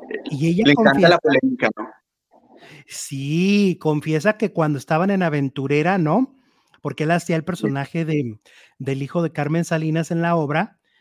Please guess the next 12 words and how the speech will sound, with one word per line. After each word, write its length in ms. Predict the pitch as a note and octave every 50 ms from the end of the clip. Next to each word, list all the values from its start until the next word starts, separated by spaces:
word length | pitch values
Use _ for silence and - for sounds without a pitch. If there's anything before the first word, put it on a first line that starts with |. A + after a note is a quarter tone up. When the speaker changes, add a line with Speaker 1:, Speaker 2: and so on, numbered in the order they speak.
| _ _ _
Speaker 1:
y 100 | D3 D3+
ella 340 | C3+ C3 B2 D3 D3 C#3 C3+
la 120 | C3+ C3 B2+
hacía 300 | B2 - - D3 C#3+ D3
de 80 | D3
aventurera, 640 | D3+ D3 D3+ D#3 D#3 - E3+ E3+ E3 D#3 D3+ F3 G3+ -
pues, 300 | G3+ E3 C#3 C3+ - _ _
órale, 680 | B2 B2 F3 A3+ C4+ C#4+ C4 A3 F#3 D#3+ D3+ C#3+ C3
que 200 | - - C#3 B2 _ _ _ _ _ _ _ _
chocaban 400 | - - C3 - - D#3 G3 A#3 A#3
carritos 640 | - E3 C#3+ C3 D3+ E3+ D#3+ - A#3 A#3 - - _ _ _ _ _ _ _ _ _
mucho. 720 | - B2+ C3+ C#3+ E3 A#3 - - - - - G3 B2+ -